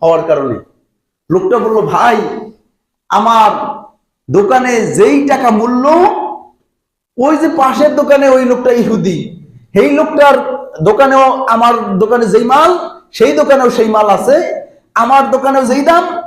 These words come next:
সেই দোকানেও সেই দাম, আপনি তার থেকে কিনেন।" বললো, "কেন?"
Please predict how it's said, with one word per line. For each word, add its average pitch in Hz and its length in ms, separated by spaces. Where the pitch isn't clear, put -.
সেই 262 200
দোকানেও 254 440
সেই 208 180
দাম, 180 200
আপনি 185 240
তার 196 360
থেকে 156 180
কিনেন।" 131 420
বললো, 220 180
"কেন?" 240 360